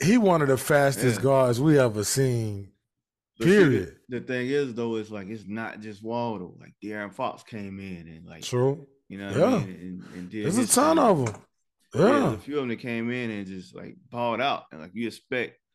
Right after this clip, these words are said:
Speaker 2: you expect it for it just to be an assembly line. These high school dudes just come in and just pick up like that, and everybody not the same.
Speaker 1: 'Cause, what, yeah, Jamal Murray and Devin Booker.
Speaker 2: Yeah.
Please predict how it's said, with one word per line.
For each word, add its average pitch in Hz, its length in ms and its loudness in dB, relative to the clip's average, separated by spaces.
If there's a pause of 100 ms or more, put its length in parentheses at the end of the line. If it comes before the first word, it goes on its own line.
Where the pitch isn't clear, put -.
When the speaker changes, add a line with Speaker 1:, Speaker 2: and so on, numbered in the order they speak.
(200)
Speaker 2:
you 139 160 -4
expect - 540 -6
it 95 220 -14
for 110 200 -6
it 107 120 -8
just 107 140 -10
to 104 60 -16
be 107 120 -6
an 95 80 -8
assembly 117 400 -10
line. 92 300 -10
These 110 160 -10
high 113 120 -6
school 110 240 -12
dudes 98 320 -12
just 95 140 -18
come 110 240 -10
in 107 280 -10 (460)
and 92 160 -8
just - 160 -14
pick 110 220 -8
up 113 160 -6
like 95 220 -8
that, 98 180 -8
and - 20 -8
everybody 101 400 -6
not 95 220 -14
the - 60 -20
same. 113 360 -12 (200)
Speaker 1:
'Cause, 113 280 -2
what, 127 160 2 (200)
yeah, 101 240 -2
Jamal 113 540 0
Murray 120 600 2
and 98 300 -16 (240)
Devin 101 300 -4 (100)
Booker. 127 500 2 (400)
Speaker 2:
Yeah. - 120 -14